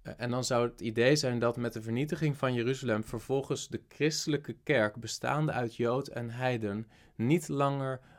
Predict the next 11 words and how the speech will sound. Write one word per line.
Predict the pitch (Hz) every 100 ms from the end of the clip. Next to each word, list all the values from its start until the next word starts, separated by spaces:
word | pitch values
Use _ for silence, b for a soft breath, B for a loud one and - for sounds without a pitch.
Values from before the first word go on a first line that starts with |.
| -
als | 117
het | 120
ware, | 123 120 117 - -
Jeruzalem | 117 117 131 165 170 139 139
als | 123 - -
centrum | 131 151 147 131 117
ziet | 120 117 - _ _ _ -
van | 117 117
de |
religieuze | 113 117 113 - 110 107
praktijk, | - 110 - 113 113 151